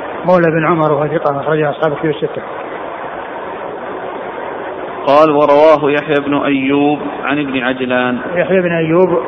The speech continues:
Speaker 1: هو ال-، ال-، الغافقي المصري، وهو
Speaker 2: صدوق ربما أخطأ،
Speaker 1: نعم.
Speaker 2: أخرجه أصحاب الكتب.
Speaker 1: نعم.
Speaker 2: الآن ذكر للآية سببين: الأول ما حصل له صلى الله عليه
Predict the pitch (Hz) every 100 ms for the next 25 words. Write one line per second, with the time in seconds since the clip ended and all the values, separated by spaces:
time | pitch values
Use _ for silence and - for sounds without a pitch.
0 | - 160 156 156 160 147 160 151 151 147
1 | 143 147 160 165 151 156 151 165 156 151
2 | 147 151 143 170 185 - - - - 135
3 | 135 131 127 127 127 123 127 - - 147
4 | - - - 127 120 117 - 123 117 120
5 | 123 123 - - 151 147 120 - - -
6 | - - - - - - - - - -
7 | - - - - - - - 127 120 143
8 | 151 147 - - 131 135 139 135 135 -
9 | 131 127 127 139 147 143 - - 131 127
10 | 123 120 98 - - - - - - -
11 | - - - - - - - - - 135
12 | 135 131 123 123 117 135 123 120 123 120
13 | - 120 117 117 113